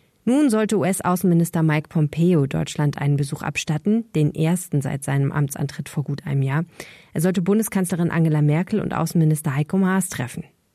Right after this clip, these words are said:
Groß war die Aufregung gestern, als verkündet wurde,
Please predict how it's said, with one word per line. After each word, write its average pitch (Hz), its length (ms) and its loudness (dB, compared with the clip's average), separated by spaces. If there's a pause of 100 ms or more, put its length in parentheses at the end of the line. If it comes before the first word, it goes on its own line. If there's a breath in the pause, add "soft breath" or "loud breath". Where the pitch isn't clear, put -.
(100)
Groß 196 420 2
war 165 160 0
die 170 120 0
Aufregung 160 520 -2
gestern, 147 360 -2
als 143 200 -6
verkündet 147 480 0
wurde, 151 240 2